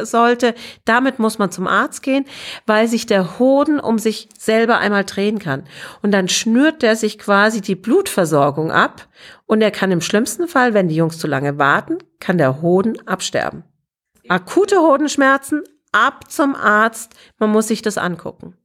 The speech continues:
Ja? Und auch wenn man einen Ball zwischen die Beine bekommen hat oder sonst, äh, äh, irgendwie beim, äh, Sport oder sonst was, äh, einen Tritt zwischen die Beine bekommen hat,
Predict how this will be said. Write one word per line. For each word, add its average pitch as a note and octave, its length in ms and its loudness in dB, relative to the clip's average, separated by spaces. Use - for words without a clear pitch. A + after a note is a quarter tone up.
Ja? G3+ 180 -10
Und A3+ 200 0
auch A#3 260 2
wenn A#3+ 200 2
man A3+ 300 2
einen E3+ 160 -6
Ball E3+ 220 0
zwischen F#3+ 220 -8
die F#3 60 -2
Beine F3 320 0
bekommen F3+ 400 -2
hat F3+ 180 0
oder F3 200 -2
sonst, F#3 480 -2
äh, G3 260 2
äh, G#3 480 2
irgendwie A3 440 2
beim, F#3 680 0
äh, F#3+ 420 2
Sport G3+ 380 0
oder G#3 180 0
sonst G#3 340 -2
was, G3 300 0
äh, G3 480 2
einen G3+ 200 -10
Tritt A#3+ 200 -2
zwischen - 460 -4
die A3 80 2
Beine G#3+ 320 2
bekommen A3 420 -2
hat, A3+ 200 0